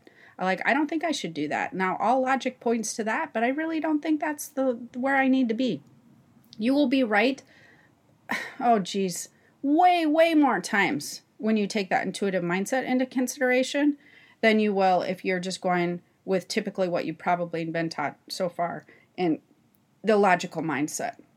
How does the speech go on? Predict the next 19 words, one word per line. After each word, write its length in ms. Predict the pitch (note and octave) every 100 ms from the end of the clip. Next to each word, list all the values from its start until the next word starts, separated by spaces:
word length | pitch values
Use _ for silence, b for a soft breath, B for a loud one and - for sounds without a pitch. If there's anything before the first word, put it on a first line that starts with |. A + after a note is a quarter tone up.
| _ _
It 100 | F#3+
just, 340 | G#3+ G#3 - -
it, 260 | G3+ F3+ -
it's 300 | G3 F3+ -
incredible 1500 | G#3+ G3 - - - G#3+ G#3 B3 D4 C#4+ C4+ G3 E3+ C#3+ - _ b b b b -
what 300 | F#3 G3 F3+
that 220 | G3 F3+
will 140 | F#3
do 460 | F3 F3+ F3 E3 D#3+ - _
when 180 | F#3+ F3+
it, 160 | D#3+ -
when 220 | E3+ F3
you 140 | E3+
start 400 | D#3+ - E3+ D#3+ -
adding 520 | F3 F#3 F#3+ F#3 E3+ F3 B B B
that 220 | F#3 F3+
as 140 | E3+
a 60 | F3
component 1040 | E3+ F#3+ E3 - - A#3 G#3+ F#3 D#3+ -